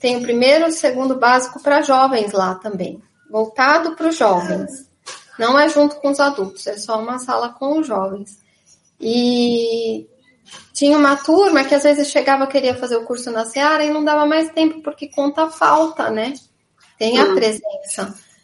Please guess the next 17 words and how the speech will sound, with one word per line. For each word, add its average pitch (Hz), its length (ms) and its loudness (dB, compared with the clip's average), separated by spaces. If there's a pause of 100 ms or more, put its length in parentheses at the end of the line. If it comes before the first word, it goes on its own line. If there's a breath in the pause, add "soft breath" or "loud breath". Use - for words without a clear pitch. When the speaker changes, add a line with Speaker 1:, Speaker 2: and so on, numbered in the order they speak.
(200)
Speaker 1:
E 226 280 0
aí, 247 320 2
pra 277 140 2
gente 277 340 2
não 277 100 2
mandar 233 560 2
esses 226 240 -8
jovens 226 400 0
embora, 254 500 -2
a 285 280 0
gente 285 340 -4
colocava 269 440 -4
eles 269 180 -4
na 277 180 -4
sala 269 240 -4
de 277 60 -4
integração. 277 880 -2